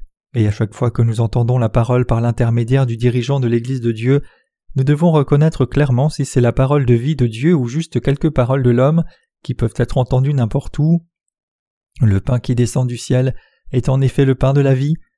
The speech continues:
mais vous ne devez jamais manger de pain empoisonné. En effet, cette parole de l'eau et de l'esprit par laquelle Dieu nous a sauvés du péché n'est pas quelque chose qui peut être obtenu n'importe où. Ce n'est pas quelque chose que vous pouvez trouver n'importe où à n'importe quel moment.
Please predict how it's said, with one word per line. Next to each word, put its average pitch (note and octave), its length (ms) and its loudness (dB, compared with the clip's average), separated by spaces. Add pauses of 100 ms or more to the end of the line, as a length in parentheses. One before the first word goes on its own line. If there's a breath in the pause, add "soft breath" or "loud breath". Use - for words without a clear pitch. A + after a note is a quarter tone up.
(220)
mais A#2+ 120 2
vous A2 140 -4
ne A#2+ 60 -2
devez A#2 240 4
jamais A#2 320 0
manger C3 300 0
de B2 100 2
pain C3+ 160 0
empoisonné. B2+ 760 0 (600)
En A2 140 0
effet, G#2+ 240 0
cette - 240 -2
parole A#2+ 340 0
de B2 80 4
l'eau B2+ 220 4
et B2+ 60 2
de B2 100 2
l'esprit B2+ 400 0
par A#2+ 160 0
laquelle A#2+ 320 0
Dieu B2 160 0
nous C#3+ 200 0
a B2+ 80 2
sauvés C3+ 300 0
du B2+ 120 -8
péché D3 420 0 (420 soft breath)
n'est C3+ 100 0
pas E3+ 160 2
quelque D#3+ 280 0
chose D#3+ 280 0
qui C3 120 -4
peut B2+ 160 0
être B2+ 220 0
obtenu D3+ 340 0
n'importe B2+ 480 -2
où. F3 200 -2 (520)
Ce - 140 -6
n'est B2 140 4
pas B2 140 2
quelque B2 280 -2
chose B2+ 260 -4
que C3+ 100 -4
vous A#2 120 -10
pouvez A#2+ 260 -2
trouver B2+ 320 0
n'importe C3 460 -2
où D#3 160 0
à B2+ 100 0
n'importe C3 340 -2
quel D3+ 140 2
moment. C#3 380 2